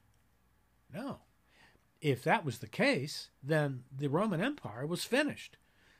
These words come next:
But Paul came to Rome eager to preach the gospel, even though it was in dire <laughs> straits. The moral lives, for example,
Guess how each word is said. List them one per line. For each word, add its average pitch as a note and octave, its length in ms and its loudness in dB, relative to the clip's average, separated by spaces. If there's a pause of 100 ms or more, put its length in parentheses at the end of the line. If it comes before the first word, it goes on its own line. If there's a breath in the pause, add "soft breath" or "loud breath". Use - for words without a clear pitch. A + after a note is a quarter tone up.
(560 soft breath)
But - 220 -14
Paul E3 340 0
came A3 380 -4
to C#3+ 100 -6
Rome C#3 520 -4 (1080 soft breath)
eager G3 380 2
to E3 120 -4
preach C3+ 360 -4
the C3+ 80 -4
gospel, C#3+ 540 -6
even F#3 280 0
though D#3 180 0
it F#3 160 -2
was C#3+ 160 -2
in D#3+ 240 -4 (240)
dire A3 400 4
<laughs> - 0 -
straits. - 840 -2 (440 loud breath)
The D#3 100 6
moral F#3 480 2
lives, D#3+ 500 -4
for - 200 -6
example, B2 680 -4